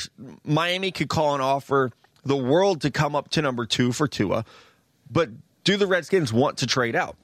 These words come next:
I don't think they do. I think Ron Rivera is gonna look at Chase Young and say,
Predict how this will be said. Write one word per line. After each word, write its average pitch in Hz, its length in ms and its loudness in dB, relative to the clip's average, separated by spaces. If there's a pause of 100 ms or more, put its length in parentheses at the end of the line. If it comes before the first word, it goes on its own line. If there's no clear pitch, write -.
(600)
I 202 100 0
don't 302 120 0
think 233 140 0
they 143 80 2
do. 160 240 4
I 135 80 2
think 175 100 -4
Ron 170 200 2
Rivera 147 220 2
is 156 100 -4
gonna 135 140 4
look 135 140 2
at 110 60 -8
Chase 127 240 0
Young 165 200 2
and 123 80 -4
say, 120 300 0